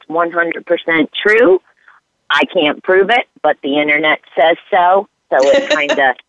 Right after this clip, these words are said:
Speaker 1: gotta be true, right?
Speaker 2: Exactly. If it's written down on the internet, it's,
Speaker 1: <laughs> Right.
Speaker 2: it's fact. <laughs>
Speaker 1: Well,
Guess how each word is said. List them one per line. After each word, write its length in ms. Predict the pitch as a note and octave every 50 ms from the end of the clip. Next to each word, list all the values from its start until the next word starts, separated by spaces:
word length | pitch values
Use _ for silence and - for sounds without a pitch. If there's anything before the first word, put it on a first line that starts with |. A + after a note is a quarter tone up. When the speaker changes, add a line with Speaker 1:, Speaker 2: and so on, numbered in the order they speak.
| _ _ _ _ _ _ _ C#3 - _
Speaker 1:
gotta 260 | D#3+ C#3+ C3 C3 C3
be 240 | B2+ B2 C#3 C3+ C3+ - -
true, 220 | A#3+ B3 A#3 E3
right? 400 | B2+ C3 C3 C3+ D3 E3+ G3 A#3+ - - - _ _ _ _ _ - - - - F#4 G#4+ G#4+ - - -
Speaker 2:
Exactly. 640 | B3 A#3 A#3 B3+ D4+ C#4 D4+ - - A#3+ E3 C#3+
If 160 | - G#3+ - G#3
it's 160 | G3 - -
written 260 | G3 A#3 - A#3+ A#3+
down 160 | A#3 G#3 G3+ F#3+
on 100 | F#3 F3+
the 100 | F3 F3+
internet, 380 | F3+ F3+ F#3 F3+ F3 E3+ E3 C4+ -
it's, 160 | C4 C4 -
Speaker 1:
<laughs> 0 |
Right. 180 | C#4+ C#4 - -
Speaker 2:
it's 180 | F3 - - -
fact. 580 | B3+ B3 F#3 - - - - - _ - - -
<laughs> 440 | - - - - - - - _ - - _ _ - F#4 F#4 F4 F4+ - - - -
Speaker 1:
Well, 680 | - - - A3 G3+ G3+ G#3 D#3+ C3+ B2+ C#3 D3 C#3